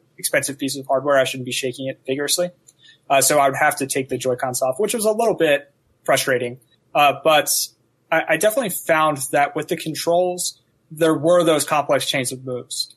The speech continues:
And I, it wasn't until I started needing to use a few of them to obtain a few moves that I started adopting a few more frequently, right? So I started playing the game very straightforward, not leveraging all of my skill set.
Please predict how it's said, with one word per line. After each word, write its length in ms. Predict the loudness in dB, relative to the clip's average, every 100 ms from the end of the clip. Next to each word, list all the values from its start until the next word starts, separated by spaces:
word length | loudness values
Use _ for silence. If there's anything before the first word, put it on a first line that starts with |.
| -2
And 320 | 2 2 0 -4 -6 _ -2
I, 300 | 2 2 2
it 140 | 0 2
wasn't 280 | 2 2
until 220 | 0 2 2
I 80 |
started 520 | 2 2 2 2 -2 -6 _ _ _ -8
needing 480 | -2 0 2 2 0
to 100 | -2
use 400 | 0 0 0 -4
a 80 |
few 260 | -4 0 0
of 100 | 2
them 220 | 2 2 0
to 180 | -2 0
obtain 640 | 0 -2 -2 0 0 -2 -10 _
a 80 | -6
few 200 | -2 -2
moves 460 | 0 -2 -2 -8 -2
that 140 | 2
I 60 | 2
started 360 | 2 2 2 2
adopting 720 | 0 0 0 -2 -4 -6 -10 _ -6
a 80 | -4
few 440 | 0 0 0 -4 _ _ _
more 220 | -2 0 2
frequently, 540 | 0 -2 -6 -10 -16 -2
right? 240 | 0 0 -4 _ _ _ -4
So 160 | 0
I 100 | 2
started 380 | 2 2 0 0
playing 220 | 2 2 2
the 60 |
game 180 | 0 0
very 200 | 0 0
straightforward, 720 | -2 -6 -4 -2 0 0 -2
not 180 | -4 -2
leveraging 460 | -2 -2 -6 -8 -2
all 200 | 0 2
of 80 | 0
my 100 | -2
skill 280 | -4 -4 -4
set. 340 | -4 -6